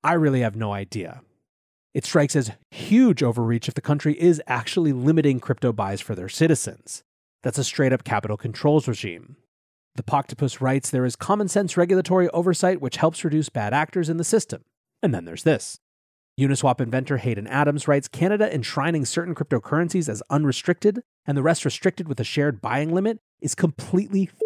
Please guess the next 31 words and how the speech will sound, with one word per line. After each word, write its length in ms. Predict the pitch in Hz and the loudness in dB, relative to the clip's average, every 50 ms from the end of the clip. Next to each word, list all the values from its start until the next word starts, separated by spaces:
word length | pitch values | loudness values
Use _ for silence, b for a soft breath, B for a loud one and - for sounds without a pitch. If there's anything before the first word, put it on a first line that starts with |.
| 440 440 440 | 2 2 0
fucking 400 | - - 196 170 135 127 110 104 143 | 0 -2 -2 -2 -2 -2 -2 2 2
nuts. 500 | 170 151 131 117 - - - - - _ _ _ _ _ _ _ _ - | 2 2 0 -4 -6 -8 -10 -10 -12 _ _ _ _ _ _ _ _ -2
Also, 260 | - 175 202 - 226 214 | 0 2 4 4 4 2
lol 380 | 180 147 156 165 175 190 190 | 4 4 4 4 4 4 4
at 80 | 180 165 | 4 2
enshrining 400 | 156 139 - 160 147 151 147 127 | 2 0 0 0 0 0 0 -2
B 160 | - 139 139 | -2 -4 -2
T 160 | - 143 131 | -2 -2 -4
C 180 | - - 143 135 | -2 -2 -2 -2
and 100 | 131 113 | -2 -2
B 140 | - 95 87 | -4 -8 -8
C 220 | - - 95 117 | -8 -4 0 2
H. 400 | 139 135 92 - - - - - _ _ _ _ _ - | 2 2 0 -2 -8 -14 -14 -14 _ _ _ _ _ -6
This 140 | 123 107 | -6 -2
law 160 | 123 147 156 151 | 2 2 2 4
basically 360 | 143 139 131 - - 147 127 | 4 2 0 0 -4 -4 -2
says 180 | - 131 113 | 0 -2 -2
the 100 | - 135 | -2 -4
only 160 | 117 113 113 104 | -4 -4 -4 -2
jelly 260 | - 170 165 170 160 | 2 2 4 4 4
beans 280 | 151 165 160 156 131 | 2 0 -2 0 -2
you 80 | 139 123 | -6 -4
can 140 | - 104 104 | -4 -4 0
buy 180 | - 104 110 | 0 0 0
more 160 | 107 104 98 92 | 0 -2 -6 -6
than 140 | 92 98 | -8 -10
five 320 | 101 - 185 165 175 156 120 | -4 0 2 4 4 4 2
of 120 | 113 113 | 0 0
are 80 | 139 135 | 0 -2
vomit 360 | 120 131 156 160 151 120 - | 2 2 2 2 2 0 -4
flavored." 460 | - - 92 80 - 104 95 110 - | -6 -10 -10 -10 -10 -14 -16 -18 -20